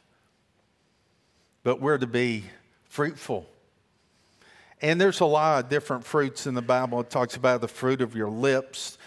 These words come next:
fruits of righteousness, fruit of the Spirit. But the Lord really laid on my heart to talk about work. The fruit of your labor, ordained by God, a divine calling of God.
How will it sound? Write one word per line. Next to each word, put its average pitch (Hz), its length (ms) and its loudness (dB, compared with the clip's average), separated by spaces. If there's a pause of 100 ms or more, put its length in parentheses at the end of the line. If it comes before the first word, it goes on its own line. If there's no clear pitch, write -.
(140)
fruits 135 420 -4
of 95 140 -8
righteousness, 127 880 -2
fruit 123 300 0
of 90 60 -4
the 95 100 -6
Spirit. 139 800 -4 (1400)
But 127 160 0
the 139 80 4
Lord 147 320 2
really 139 400 2
laid 135 320 4
on 127 140 2
my 143 160 0
heart 120 340 0
to 120 80 -4
talk 117 320 -2
about 120 260 0
work. 135 500 -8 (1000)
The 117 80 -4
fruit 160 680 -6
of 147 160 -8
your 139 120 -2
labor, 110 500 -2 (1300)
ordained 147 640 2
by 151 160 6
God, 117 420 2 (460)
a 135 100 2
divine 160 680 4
calling 202 680 0
of 165 160 -4
God. 104 460 2